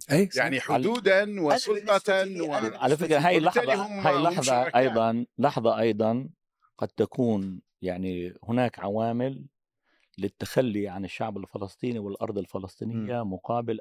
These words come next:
Speaker 3: أثمان موجودة في الجزيرة العربية.
Speaker 4: مم.
Speaker 3: هذه لحظة ثانية، وهذا أمر
Speaker 1: قصدك
Speaker 3: يكون
Speaker 1: الآن، يعني؟
Speaker 3: الآن، نعم، نعم، نعم. يعني، شوف، نحن لو تطرقنا إلى ما،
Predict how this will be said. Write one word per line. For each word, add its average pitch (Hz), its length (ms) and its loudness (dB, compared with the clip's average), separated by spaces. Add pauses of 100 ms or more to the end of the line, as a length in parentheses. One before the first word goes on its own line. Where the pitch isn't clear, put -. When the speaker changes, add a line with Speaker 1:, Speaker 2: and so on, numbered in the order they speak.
Speaker 3:
أثمان 113 420 -6
موجودة 101 560 -4
في 98 220 -8
الجزيرة 92 440 -4
العربية. 80 500 -10 (220)
Speaker 4:
مم. 95 180 -14 (140)
Speaker 3:
هذه 98 160 0
لحظة 110 280 4
ثانية، 95 520 2 (960)
وهذا 101 360 -2
أمر 104 320 -2
Speaker 1:
قصدك 135 340 2
Speaker 3:
يكون 123 140 2
Speaker 1:
الآن، 147 200 4
يعني؟ 151 180 4
Speaker 3:
الآن، 143 320 2
نعم، 131 280 2
نعم، 123 240 0 (160)
نعم. 131 260 -2 (500)
يعني، 90 600 2 (640)
شوف، 135 180 -4
نحن 131 160 0
لو 107 160 2
تطرقنا 113 460 0
إلى 98 240 -2
ما، 98 680 -2